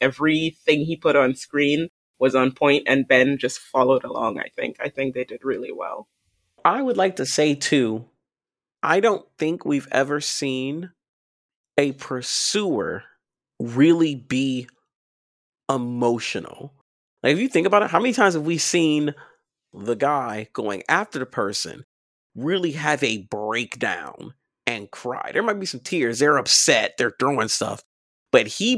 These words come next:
Speaker 2: broke down.
Speaker 1: He was crying in his baby brother's lap.
Speaker 2: His brother, he was like, "What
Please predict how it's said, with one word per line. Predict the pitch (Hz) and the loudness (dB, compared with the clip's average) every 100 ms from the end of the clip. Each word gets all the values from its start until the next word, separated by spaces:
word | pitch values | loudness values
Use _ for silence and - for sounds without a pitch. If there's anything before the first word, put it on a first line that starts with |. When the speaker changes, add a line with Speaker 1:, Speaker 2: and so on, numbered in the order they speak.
| 160 | -2
Speaker 2:
broke | 120 117 120 135 - - _ 104 110 | -2 0 4 2 0 -14 _ -18 -4
down. | 117 92 67 - - 156 _ _ _ | -2 -2 -4 -14 -18 -20 _ _ _
Speaker 1:
He | 359 | -6
was | 466 - | -4 -4
crying | - - 220 254 277 | -8 -8 -6 -4 -2
in | 269 | 0
his | 269 220 180 | 0 0 2
baby | 208 214 247 | 6 6 4
brother's | - 196 214 226 - | 2 4 6 4 2
lap. | 196 170 180 233 135 - - _ | 0 2 4 4 2 -4 -20 _
Speaker 2:
His | - 254 214 | 4 4 4
brother, | 135 180 240 160 139 | 0 4 4 2 -2
he | - 381 | 0 0
was | 359 | 2
like, | 180 151 - _ | -4 -4 -8 _
"What | - | -20